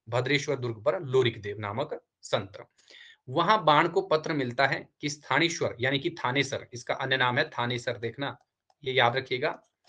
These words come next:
इस जगह का नाम क्या है? थानेसर। ठीक है, थानेसर के महाराज श्री हर्षदेव उनसे मिलना चाहते हैं। थानेसर में बाण की भेंट निपुणिका की सखी सुचरिता से होती है।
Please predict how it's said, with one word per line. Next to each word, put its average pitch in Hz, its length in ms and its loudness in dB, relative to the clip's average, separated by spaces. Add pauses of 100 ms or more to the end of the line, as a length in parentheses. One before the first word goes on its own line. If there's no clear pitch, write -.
(260)
इस 127 60 -10
जगह 131 200 2
का 127 120 -4
नाम 120 200 0
क्या 120 120 0
है? - 220 -4 (580)
थानेसर। 120 500 -4 (460)
ठीक 208 180 2
है, 226 220 0 (1000)
थानेसर 202 400 6
के 180 380 6
महाराज 143 400 8
श्री 175 180 2
हर्षदेव 151 540 2
उनसे 139 260 -2
मिलना 120 300 2
चाहते 101 320 -2
हैं। 95 260 -16 (260)
थानेसर 147 300 4
में 170 200 2
बाण 131 240 4
की 143 160 -6
भेंट 127 420 -4
निपुणिका 120 440 -2
की 127 160 -4
सखी 139 440 -6
सुचरिता 120 540 0
से 151 120 -2
होती 147 240 -4
है। 185 200 0